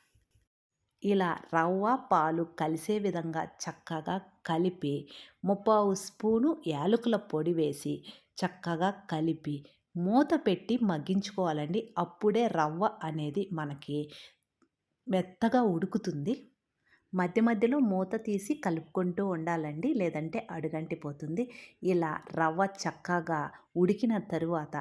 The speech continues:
ఒక కప్పు రవ్వ తీసుకున్నాం కదండి, ఒక కప్పు పంచదార తీసుకోవాలి. స్వీట్ తక్కువ తినేవాళ్ళు ముప్పావు కప్పు తీసుకుంటే సరిపోతుందండి. నేనైతే ఒక కప్పు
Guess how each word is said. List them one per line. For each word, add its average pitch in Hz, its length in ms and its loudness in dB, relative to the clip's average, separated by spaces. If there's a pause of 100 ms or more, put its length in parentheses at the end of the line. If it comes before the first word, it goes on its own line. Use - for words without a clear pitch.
(380)
ఒక 202 300 4
కప్పు 220 400 0
రవ్వ 196 280 4
తీసుకున్నాం 208 600 -2
కదండి, 190 440 0 (380)
ఒక 202 300 4
కప్పు 220 320 0 (160)
పంచదార 185 540 -2
తీసుకోవాలి. 165 560 -2
స్వీట్ 262 500 2
తక్కువ 208 300 0
తినేవాళ్ళు 190 640 0
ముప్పావు 190 560 4 (100)
కప్పు 185 300 0
తీసుకుంటే 185 500 -2
సరిపోతుందండి. 165 840 -4
నేనైతే 160 480 -4
ఒక 175 340 -4
కప్పు 180 360 -2